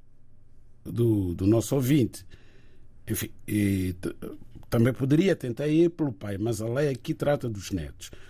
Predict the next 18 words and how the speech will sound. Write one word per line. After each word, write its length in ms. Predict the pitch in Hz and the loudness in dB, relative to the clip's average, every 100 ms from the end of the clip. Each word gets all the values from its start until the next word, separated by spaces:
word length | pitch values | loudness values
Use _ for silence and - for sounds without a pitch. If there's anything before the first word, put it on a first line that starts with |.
| - | -10
Portanto, 360 | - 120 110 - | -4 0 0 -2
poderia 440 | - 120 151 170 | 0 4 6 6
ir 180 | 151 139 - - - | 4 -2 -6 -16 -20
buscar, 520 | - - - 143 143 98 | -16 -12 -8 -4 -2 -2
digamos 440 | 98 110 127 110 | -2 -2 -2 -2
assim, 220 | 104 127 | -4 -2
a 60 | 123 | -2
nacionalidade 720 | 113 - 107 104 101 113 117 | -2 0 0 0 0 -2 -4
portuguesa 580 | - - 101 120 135 143 - - - - - | -8 -6 -2 0 0 -4 -12 -18 -18 -18 -4
pela 220 | 147 143 127 | 2 2 2
avó 360 | 98 156 165 | 2 4 4
que 160 | 147 123 | 2 0
morreu 340 | 117 143 151 | 0 2 2
antes 240 | 135 123 104 | 2 0 2
da 80 | |
independência, 840 | 107 98 - 104 120 147 139 160 170 - - - - - - - - - - - - - - - - | 2 0 0 2 4 4 4 2 2 -2 -20 -20 -20 -20 -20 -20 -20 -18 -18 -18 -18 -18 -16 -12 0
mas 320 | 127 123 - - - - | 2 2 -4 -12 -10 -4
aqui 560 | 120 - 165 185 - | -4 2 2 2 -2